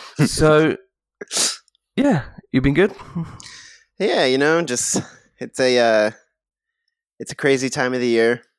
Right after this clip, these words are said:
Speaker 2: um, especially for <laughs> anyone who works in service industry slash retail. Um, so anybody who's listening, who's in that situation,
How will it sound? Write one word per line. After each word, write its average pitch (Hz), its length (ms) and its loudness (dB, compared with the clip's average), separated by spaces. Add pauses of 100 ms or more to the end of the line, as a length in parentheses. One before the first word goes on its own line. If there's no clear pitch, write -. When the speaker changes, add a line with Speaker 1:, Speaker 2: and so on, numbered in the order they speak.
(220)
Speaker 2:
um, 98 480 -4 (260)
especially 110 440 -6
for 117 240 -2 (280)
<laughs> - 260 -20
anyone 110 340 0
who 107 240 -6
works 107 280 -4
in 101 220 -10 (360)
service 110 440 -2
industry 107 480 -6
slash 104 380 -2
retail. 110 480 -4 (480)
Um, 98 460 -2 (280)
so 95 300 -2
anybody 104 580 -2 (100)
who's 104 200 -8
listening, 107 480 -2 (920)
who's 98 200 -8
in 104 160 -4
that 101 320 -4
situation, 113 720 -4